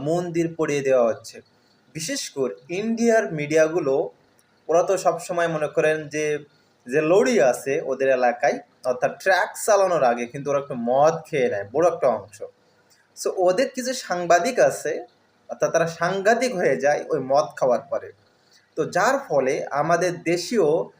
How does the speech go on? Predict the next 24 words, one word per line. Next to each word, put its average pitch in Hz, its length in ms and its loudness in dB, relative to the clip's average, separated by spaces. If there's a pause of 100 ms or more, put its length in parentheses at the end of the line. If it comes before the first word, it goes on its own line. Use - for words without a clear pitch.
(300)
যেসব 165 240 -2 (120)
হিন্দুরা 202 280 2 (180)
ভালো 202 240 6 (160)
আছে, - 240 -8 (460)
কিন্তু 214 160 -4 (160)
মিডিয়ায় 196 520 4
দেখতেছে, 185 480 -2
দেখে 175 160 -4 (120)
পাগল 180 360 2
হয়ে 151 160 4
যাচ্ছে, 113 280 -4
অথচ 131 200 -6 (160)
মিডিয়ায় 185 380 2 (500)
পুরাপুরি 165 580 2 (680)
আপনার 151 440 2 (380)
নাইনটি 240 280 2
নাইন 226 200 -2
পার্সেন্ট, 151 360 0
পুরাপুরি 175 360 2 (120)
আপনার 170 220 -4
হচ্ছে 170 220 -8
মিথ্যা 170 220 -6
না 175 140 0
হলেও 196 180 0